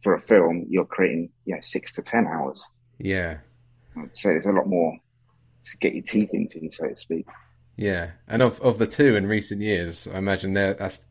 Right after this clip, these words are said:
Speaker 2: this, the T V stuff that's kind of changed the most. Like, the
Speaker 1: Yeah,
Speaker 2: production
Speaker 1: yeah, exactly.
Speaker 2: value's gone up, and they've, they've just,
Speaker 1: Yeah.
Speaker 2: they've come on so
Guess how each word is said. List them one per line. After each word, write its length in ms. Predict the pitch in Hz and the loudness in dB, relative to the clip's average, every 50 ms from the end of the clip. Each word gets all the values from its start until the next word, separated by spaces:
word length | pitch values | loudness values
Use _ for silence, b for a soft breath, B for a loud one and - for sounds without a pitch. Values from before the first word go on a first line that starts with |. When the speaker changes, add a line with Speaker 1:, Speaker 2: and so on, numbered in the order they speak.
| _ - | _ -12
Speaker 2:
this, 180 | - 98 - | -10 -10 -10
the 160 | - - - 85 | -10 -14 -18 -16
T 260 | - - 120 107 101 | -8 -4 -2 -2 0
V 200 | 95 113 117 110 | 2 2 2 2
stuff 360 | 110 - - 85 82 - - | 0 -4 -6 -8 -8 -8 -10
that's 220 | 92 92 - - | -14 -12 -12 -10
kind 180 | - 98 95 90 | -6 -6 -6 -6
of 80 | 82 - | -6 -6
changed 360 | - - 104 101 98 90 90 | -4 -2 0 0 -2 -4 -6
the 60 | 95 92 | -6 -4
most. 280 | 101 101 90 - - | -2 -2 -2 -4 0
Like, 40 | - | 4
the 60 | 123 | 6
Speaker 1:
Yeah, 180 | 131 143 143 143 | 6 6 4 2
Speaker 2:
production 220 | 139 143 135 127 139 | 2 4 4 6 8
Speaker 1:
yeah, 140 | 147 156 151 | 8 8 6
exactly. 460 | 135 120 110 - 156 - - 80 90 | 6 4 4 2 -2 -2 -2 -4 -2
Speaker 2:
value's 340 | 92 92 87 85 87 85 82 | -2 -2 -4 -4 -6 -8 -8
gone 220 | - - 90 87 | -6 -6 -4 -4
up, 300 | 92 90 85 76 - _ | -2 -4 -4 -6 -8 _
and 280 | 92 82 80 82 85 80 | -10 -10 -8 -10 -12 -10
they've, 200 | 92 95 90 - - - - - - | -10 -10 -10 -10 -14 -14 -14 -10 -10
they've 140 | 98 90 - | -10 -8 -8
just, 200 | - 98 - - _ _ _ _ | -8 -10 -10 -12 _ _ _ _
Speaker 1:
Yeah. 200 | - 175 185 - - _ _ _ | -2 0 0 -2 -6 _ _ _
Speaker 2:
they've 120 | - 98 - | -12 -10 -6
come 160 | - - 98 | -4 -2 0
on 300 | 95 95 90 92 92 - | 0 0 -2 -4 -6 -6
so 280 | - - - 107 98 92 | -6 -2 -2 -2 -2 -2